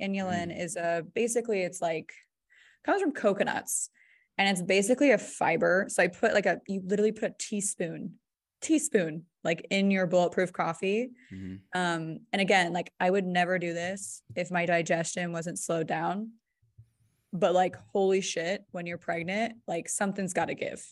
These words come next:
Speaker 1: you know, like,
Speaker 2: Mm-hmm.
Speaker 1: something has, and you're eating carbs and you're not really eating as much plants, like,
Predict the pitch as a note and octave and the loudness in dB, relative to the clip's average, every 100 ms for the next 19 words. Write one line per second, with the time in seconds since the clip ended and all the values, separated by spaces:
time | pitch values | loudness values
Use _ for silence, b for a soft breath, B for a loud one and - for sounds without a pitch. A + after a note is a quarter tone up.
0 | _ - F3 F3 F3 E3 - F#3+ F#3+ G3+ | _ -4 0 2 4 2 2 0 2 2
1 | F#3+ F#3+ F3 F3 - - F3 F3 F#3 E3+ | 0 -2 -4 -6 -8 -8 -6 -2 -2 -4
2 | - A#3+ A#3 A3+ A3 G#3 F3 E3+ E3+ E3 | -2 2 4 6 4 2 -6 -4 -4 -4
3 | E3 F#3+ G3 G3 G3 F#3+ F#3 - F#3+ F3+ | -6 -4 -2 0 0 -2 -6 -6 -4 -2
4 | F3+ F3+ - E3 - | -2 -6 -6 -6 -6